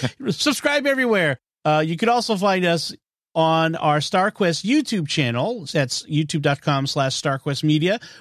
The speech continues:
Speaker 2: where you can now watch us in full motion video, in Technicolor, <laughs> where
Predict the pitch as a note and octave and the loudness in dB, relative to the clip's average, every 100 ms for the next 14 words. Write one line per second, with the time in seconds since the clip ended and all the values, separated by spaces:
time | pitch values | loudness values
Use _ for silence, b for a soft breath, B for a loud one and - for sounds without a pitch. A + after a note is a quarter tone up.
0 | - G3+ A3+ A#3 A#3 D4 B3 G#3+ G3+ A3 | -2 -2 0 0 0 0 0 0 0 -2
1 | G3 F3+ A#3 A#3+ G3+ B - D4 E4 D4 | -2 -2 0 0 -4 B 0 0 2 -2
2 | B3 E4+ D4+ D4 C#4 C4 C4+ D4 C#4+ C4 | 0 0 0 0 -2 0 0 0 0 0
3 | A3+ G3 D#3+ C#3+ A#2+ B - E3+ F#3 D#3+ | 0 0 0 0 -4 B -4 0 0 0
4 | C#4+ A2 A#3 - F3+ D3+ B2+ A2 B B | -2 -2 -2 2 2 2 0 -2 B B
5 | - E3 - A3 | -2 0 2 0